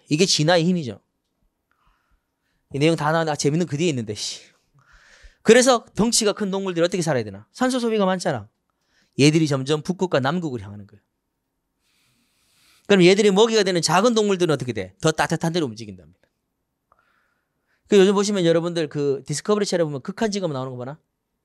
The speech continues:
극한 직업. 그러니까, 아이씨, 그만할게요. 어, 특히나 누가 타격이냐 그러면 독해 이렇게 나와요. 여기 있고, 여기, 여기에 사는 애들하고요.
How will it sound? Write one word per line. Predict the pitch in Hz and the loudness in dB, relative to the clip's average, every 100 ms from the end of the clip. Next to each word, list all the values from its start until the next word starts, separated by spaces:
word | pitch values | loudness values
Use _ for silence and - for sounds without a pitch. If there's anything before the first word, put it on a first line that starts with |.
| _ _ _ _ _ _ | _ _ _ _ _ _
극한 | - 165 170 | -4 0 0
직업. | 139 113 107 _ _ _ _ _ _ _ _ _ _ _ _ - | -2 -10 -12 _ _ _ _ _ _ _ _ _ _ _ _ -2
그러니까, | 185 180 170 _ 151 - - - 123 - _ | 2 2 0 _ -20 -20 -20 -18 -18 -20 _
아이씨, | 127 127 - | -12 -12 -12
그만할게요. | 123 123 135 143 143 - - - - _ - - - _ _ - | -8 -8 -6 -6 -6 -10 -20 -20 -20 _ -20 -20 -20 _ _ -4
어, | 127 - _ _ - | -4 -6 _ _ -4
특히나 | 285 277 269 226 | -2 0 2 2
누가 | 175 208 | 2 0
타격이냐 | 247 226 214 185 165 | 0 -2 -2 0 0
그러면 | 147 | -2
독해 | 131 185 | -2 -2
이렇게 | 190 175 | -2 -2
나와요. | 135 110 107 - _ _ _ _ | -8 -8 -12 -20 _ _ _ _
여기 | 175 233 214 | 4 4 4
있고, | 147 120 107 _ _ _ _ _ 143 | -2 -10 -12 _ _ _ _ _ 4
여기, | 185 220 180 | 4 4 2
여기에 | 170 247 240 | 2 2 0
사는 | 208 196 185 | 0 -2 0
애들하고요. | 170 143 127 113 113 101 | 0 0 -4 -6 -10 -14